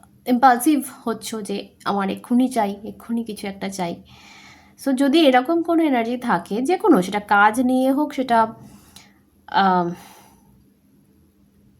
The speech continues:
ভালোবাসার সম্পর্ক নিয়ে হোক, যে কোনো ধরনের আমি বলবো, সেই জায়গায় না, দেখো, অনেকে আছো, আহ, যারা বলবে, "দিদি, অনেক অপেক্ষা করে নিয়েছি।"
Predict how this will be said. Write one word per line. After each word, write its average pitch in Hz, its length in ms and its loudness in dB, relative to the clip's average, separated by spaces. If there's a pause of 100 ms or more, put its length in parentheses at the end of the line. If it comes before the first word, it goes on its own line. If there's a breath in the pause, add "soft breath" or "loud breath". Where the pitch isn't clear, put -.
(340)
ভালোবাসার 220 560 0
সম্পর্ক 180 600 -4
নিয়ে 220 340 -4
হোক, 247 300 -2 (1120 loud breath)
যে 254 160 2
কোনো 359 240 6
ধরনের 247 400 4
আমি 220 200 -4
বলবো, 196 480 -4 (920 loud breath)
সেই 226 120 -6
জায়গায় 208 340 -2
না, 294 100 -2
দেখো, 240 300 -2 (440 loud breath)
অনেকে 277 360 2
আছো, 302 580 0 (640 soft breath)
আহ, 220 140 -2
যারা 247 260 4
বলবে, 254 440 0
"দিদি, 285 320 2
অনেক 269 540 0 (240)
অপেক্ষা 233 520 -6
করে 220 280 -6
নিয়েছি।" - 480 -10